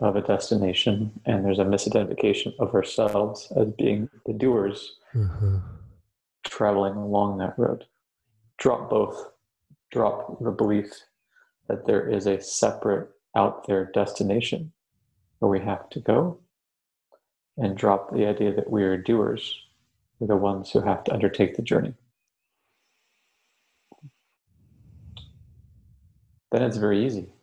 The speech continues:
Speaker 1: right? We come back to our Tao sensibility. Then it involves simply vibratorily going along with the way of things. And we start to adjust so that we can actually resonate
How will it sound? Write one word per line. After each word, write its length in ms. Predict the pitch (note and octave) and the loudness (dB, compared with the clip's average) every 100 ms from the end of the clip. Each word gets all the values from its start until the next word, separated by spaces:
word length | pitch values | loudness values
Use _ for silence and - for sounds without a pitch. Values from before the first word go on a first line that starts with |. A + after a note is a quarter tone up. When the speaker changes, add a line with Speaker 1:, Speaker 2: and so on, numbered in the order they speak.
| _ _ _ _ - | _ _ _ _ -12
Speaker 1:
right? 280 | F3 - - _ _ _ _ | -6 -6 -8 _ _ _ _
We 160 | A2 G2 | -6 -4
come 220 | - F#2+ | -2 0
back 320 | G2 G2 - | 2 0 -2
to 120 | - | -2
our 200 | G#2 F#2+ - _ - G#2 | 0 0 -6 _ -10 -4
Tao 240 | G#2 G2 G2 | 2 2 0
sensibility. 580 | - G2+ G#2+ A#2 A2 | -2 -4 -2 0 2
Then 160 | G2 G2+ | 2 0
it 160 | G#2 - | -2 -4
involves 500 | G2+ G2 G2+ G2+ G2+ | -8 -2 2 2 0
simply 540 | - A#2+ B2 E3+ D3+ C3+ - - _ _ _ _ - | -2 -4 0 2 2 -2 -14 -20 _ _ _ _ -8
vibratorily 1040 | F#2+ G#2 G#2+ G#2+ - - A2 G2 F#2 F2+ A2 D#3+ B2+ | -2 0 2 0 -2 0 2 2 -2 -8 -10 -14 -4
going 280 | G#2+ G#2 G2+ | 0 2 2
along 560 | G2 F#2+ F#2+ F#2+ G#2 C3 _ - | 0 2 0 -2 -12 -20 _ -2
with 380 | G#2 G2 A2+ D#3+ | 0 0 -2 -2
the 100 | G#2 | 0
way 200 | A2 G#2 | 2 0
of 140 | - | -2
things. 460 | - - C#3 - - | -6 -6 -8 -14 -10
And 100 | A#2+ | -6
we 80 | G#2 | -4
start 320 | G#2 - G2+ - | -2 0 0 0
to 100 | A2 | -2
adjust 640 | G2+ - A2+ - - - _ _ _ _ _ _ _ _ - | 0 2 2 2 -6 -14 _ _ _ _ _ _ _ _ -10
so 260 | - G#2+ | -2 0
that 120 | G2+ | 0
we 120 | G2+ F#2+ | 0 0
can 400 | G#2+ F#2 G2+ - _ _ _ - | 0 -2 -6 -12 _ _ _ -2
actually 360 | G2 - G#2+ | -2 0 0
resonate 600 | G2 G2+ G#2+ G2 F2 E2+ | 2 2 2 0 -2 -6